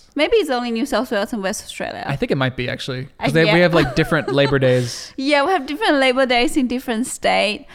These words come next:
Speaker 1: So, um, since we have the Labor Day on Monday, so we have these three-day weekends, which we can relax a bit more and to focus on yourself.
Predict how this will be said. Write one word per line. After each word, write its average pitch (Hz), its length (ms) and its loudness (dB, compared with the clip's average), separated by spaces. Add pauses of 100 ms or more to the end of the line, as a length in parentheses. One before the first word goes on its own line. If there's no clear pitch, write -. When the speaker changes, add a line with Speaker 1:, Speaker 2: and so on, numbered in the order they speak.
(160)
Speaker 1:
So, - 280 0 (220)
um, 202 760 -2 (140)
since 233 560 -4
we 214 440 -4
have 208 340 -4
the 208 80 -6
Labor 208 280 -2
Day 208 180 -2
on 202 180 -2
Monday, 202 500 -2
so 233 180 -4
we 220 140 -2
have 214 280 -6
these 196 180 -10
three-day 277 640 -2
weekends, 233 760 -6 (320)
which 226 300 -8
we 214 160 -8
can 208 280 -8 (540)
relax 226 560 -2
a 349 60 -4
bit 294 180 -6
more 254 760 0 (440)
and 208 540 -6
to 220 380 -6
focus 311 360 -4
on 254 160 -2
yourself. 208 1120 -4